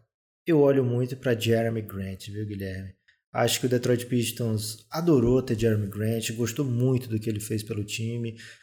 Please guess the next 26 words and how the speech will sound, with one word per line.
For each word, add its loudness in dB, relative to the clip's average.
é, 4
sabe 6
que 2
ele 8
é 6
um 2
joga-, 2
foi -2
muito 4
legal 4
ter 0
apostado 2
esses 0
sessenta -2
milhões -2
e 0
visto -2
que -2
ele 4
é 6
sim -2
capaz 2
de 0
entregar 0
um, -4
um, -4